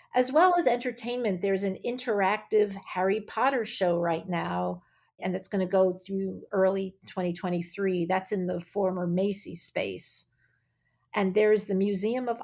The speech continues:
Ice Cream, which opened in the Tribune Tower. So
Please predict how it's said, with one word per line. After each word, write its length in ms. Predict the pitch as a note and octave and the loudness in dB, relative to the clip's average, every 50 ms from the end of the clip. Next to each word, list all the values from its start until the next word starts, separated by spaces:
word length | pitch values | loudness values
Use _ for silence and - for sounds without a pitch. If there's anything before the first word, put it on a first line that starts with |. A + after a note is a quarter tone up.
| - | 0
Ice 320 | B3+ D#4 E4+ F4 - - - | 0 0 2 0 -2 -6 -8
Cream, 720 | - - G3+ F3+ F3 E3+ F3 E3+ F#3+ G3 F3+ - G3 F#3 F3 | -8 -6 -4 -2 -2 -2 -2 -4 -6 -8 -10 -12 -12 -6 -4
which 220 | G#3 G3 F#3+ - | -4 -4 -4 -4
opened 400 | - F#3 F#3+ G3 G3 F#3 F#3+ G3 | -2 -2 -2 0 0 -2 0 0
in 120 | F#3+ F#3 | -2 -2
the 120 | G3 G3+ G3 | -2 -4 -6
Tribune 680 | - - - D#4 E4 F#4 D4+ A3+ G3 F3+ - - F3+ | -6 -8 -2 -2 -2 0 0 -2 -4 -4 -4 -6 -8
Tower. 480 | F3 - - F#3+ E3 D3+ D3+ - G#2+ - | -10 -8 -4 -2 -2 -2 0 0 -2 -2
So 320 | G3+ - C4 C4 C4 B3+ | -2 0 2 2 2 0